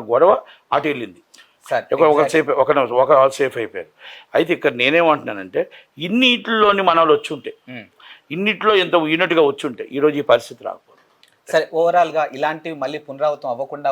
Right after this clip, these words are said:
Speaker 2: ఉండాలి అని అంటే ఇండస్ట్రీకి సంబంధించి ఎలాంటి రూల్స్ వస్తే బాగుంటుంది? ఒక నిర్మాతగా మీరు
Speaker 1: రూ-, రూల్స్
Speaker 2: చెప్పండి.
Speaker 1: ఏమి ఉండవండి, ఇలాగ అందరూ కలిపి కలిసికట్టుగా ఉంటే అదే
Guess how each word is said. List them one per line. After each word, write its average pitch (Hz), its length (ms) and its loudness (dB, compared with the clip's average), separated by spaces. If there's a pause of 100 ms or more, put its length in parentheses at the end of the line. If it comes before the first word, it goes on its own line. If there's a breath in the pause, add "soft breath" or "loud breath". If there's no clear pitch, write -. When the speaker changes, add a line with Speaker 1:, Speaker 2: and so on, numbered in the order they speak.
(100)
Speaker 2:
ఉండాలి 123 320 -8
అని 113 80 -14
అంటే 120 380 -14 (260 soft breath)
ఇండస్ట్రీకి 214 500 -4
సంబంధించి 156 440 -6
ఎలాంటి 160 280 -6
రూల్స్ 185 240 -10
వస్తే 170 260 -8
బాగుంటుంది? 113 360 -6
ఒక - 140 -8
నిర్మాతగా 180 440 -2
మీరు 160 80 -2
Speaker 1:
రూ-, 180 60 2
రూల్స్ 180 160 2
Speaker 2:
చెప్పండి. 165 120 2
Speaker 1:
ఏమి 135 120 2
ఉండవండి, 113 400 -6 (160)
ఇలాగ 135 320 6
అందరూ 131 280 0
కలిపి 143 200 0 (100)
కలిసికట్టుగా 120 540 -6
ఉంటే 117 180 -8
అదే 104 80 -10